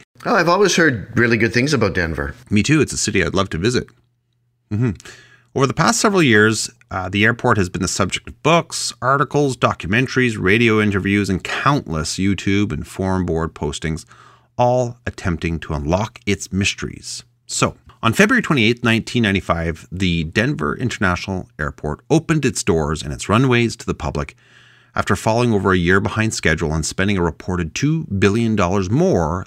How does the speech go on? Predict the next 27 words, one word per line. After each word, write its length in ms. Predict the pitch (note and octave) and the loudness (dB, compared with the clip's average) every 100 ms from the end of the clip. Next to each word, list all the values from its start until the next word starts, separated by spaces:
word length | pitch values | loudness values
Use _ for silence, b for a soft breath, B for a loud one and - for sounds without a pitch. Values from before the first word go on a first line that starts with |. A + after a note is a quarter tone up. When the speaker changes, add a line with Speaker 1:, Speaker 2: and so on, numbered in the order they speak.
| - | -2
Speaker 2:
than 180 | F#2+ | 0
its 160 | F2+ E2+ | 0 -2
original 420 | F2 E2+ F#2+ F2 | 0 0 0 -4
budget 440 | E2 D2 C#2+ - - | -4 -4 -4 -6 -10
had 180 | D#2 | -8
dictated. 640 | D#2+ F#2 - C2+ C2 - - _ - | -2 -2 -2 -8 -8 -14 -20 _ -2
The 160 | F#2+ | 0
massive 880 | F#2+ G2 G#2+ C3 A#2 - F2 D2+ - | 2 0 -2 -4 -4 -2 -2 -2 -6
new 240 | G2+ G2 F2 | -2 0 2
airport 480 | D#2+ D#2+ D2 F#2 - | 0 0 -4 -4 -2
didn't 160 | D3 | -2
just 160 | D#3 - | -2 0
take 180 | A#2 G2+ | -2 0
up 160 | F2+ | 0
lots 240 | F2+ E2 - | 0 -2 -4
of 120 | - | -12
time 720 | - - D2+ C#2+ E2 A2 G2+ | -10 -6 -6 -6 -8 -10 -12
and 100 | D2 | -8
money, 440 | D2 C#2+ F2 A#2+ - b b b b b | -4 -4 -4 -6 -8 b b b b b
it 100 | - | -4
also 280 | A#2 E3+ - | -2 -2 -4
took 220 | E3 G2+ E2+ | -4 -4 -4
up 160 | E2 | -4
a 40 | F#2+ | -4
lot 220 | C2+ B1 | -6 -8
of 80 | F#2 | -8
space. 720 | - - F#2+ - - - | -8 -6 -8 -6 -8 -8